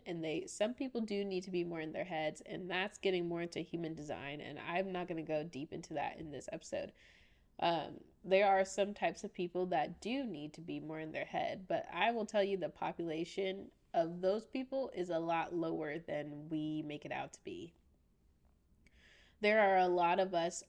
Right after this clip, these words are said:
operating in our minds, and we're in these cycles and these loops of thinking that aren't conducive to producing something in our lives.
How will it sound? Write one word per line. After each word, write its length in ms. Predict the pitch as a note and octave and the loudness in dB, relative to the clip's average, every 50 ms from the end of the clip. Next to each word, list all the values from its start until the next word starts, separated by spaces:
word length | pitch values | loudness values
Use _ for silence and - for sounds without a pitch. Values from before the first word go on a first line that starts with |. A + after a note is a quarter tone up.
| _ | _
operating 580 | - F3+ F#3 - - F#3+ F#3 F#3 F3+ F3+ F3 E3+ | 0 0 0 0 2 2 4 4 4 2 0 -2
in 200 | - - F3+ F3 | -2 -4 -4 -4
our 120 | E3 D#3 | -4 -6
minds, 760 | D3 D#3 D3+ D3+ D3+ D#3 E3+ F#3 A3 B3 C4 C#4 C4+ - - - - | -6 -6 -6 -6 -4 -4 -4 -2 -2 -4 -4 -6 -6 -8 -10 -8 -4
and 200 | - F3+ F3+ F3+ | -2 -2 0 2
we're 240 | F3+ F#3 F#3 F3 - - - | 4 4 4 4 2 0 4
in 400 | F#3 G3 G3 G3+ G3+ G3 F#3 F3+ | 6 6 6 6 4 0 0 0
these 280 | F3 F3 F3 E3+ E3+ | 2 2 0 0 -2
cycles 540 | - - - F#3 F3+ F3+ - G3+ G3 G3 F#3+ | -4 -2 0 2 2 2 4 4 4 4 4
and 220 | F#3 D#3+ D#3 E3 | 2 0 0 -2
these 260 | D#3 D3+ D#3 D#3 D#3+ - | -2 -4 -4 -4 -4 -4
loops 680 | D#3+ D#3+ E3+ F3+ A3 B3+ C4 B3+ - - - - - - - - | -2 2 2 2 2 2 0 -4 -8 -12 -10 -10 -10 -6 0 2
of 400 | F3 E3+ E3 E3 D#3+ D#3+ D#3+ D#3 - - _ - | 4 4 6 6 4 4 2 -2 -10 -18 _ 2
thinking 720 | F3+ F3+ G3+ G#3+ G#3+ - A#3 A#3 A#3+ B3 C4 C#4 C#4+ C#4+ - - - - - - _ _ _ _ _ _ _ - | 4 4 4 2 0 -2 0 0 0 0 -2 -2 -4 -6 -8 -12 -20 -20 -20 -20 _ _ _ _ _ _ _ -4
that 380 | - F3+ G3 F#3+ F#3 - - - - | 4 6 8 8 8 6 2 -2 -2
aren't 360 | G3 G3 G3 G#3+ G#3+ - - | 2 2 2 2 0 -2 -6
conducive 800 | - G#3+ G3 F3+ E3+ E3+ E3 F3 E3+ - - G3 F#3+ F#3+ F#3+ - | -4 -4 -2 0 2 4 4 4 4 4 4 4 4 2 0 -6
to 200 | - - G3 F3 | -6 -2 -2 -2
producing 960 | E3+ - - F3 E3+ D#3 - _ - A3 G#3+ G#3 F3+ - - - - D#3+ E3 E3+ | -2 -2 -2 -2 -2 -4 -8 _ 0 2 2 2 0 -2 -4 -4 -4 -2 -4 -4
something 400 | - - E3+ E3+ F3 - E3+ E3 | -2 -2 -4 -2 -2 -4 -4 -4
in 140 | D#3+ D#3+ | -4 -4
our 160 | D#3 C#3 B2+ B2+ | -4 -4 -4 -2
lives. 760 | D3+ D3 D3+ D3+ D#3 E3+ G#3+ C4 D4 C#4+ - - - - | 0 0 0 2 2 4 4 4 2 0 -4 -12 -16 -16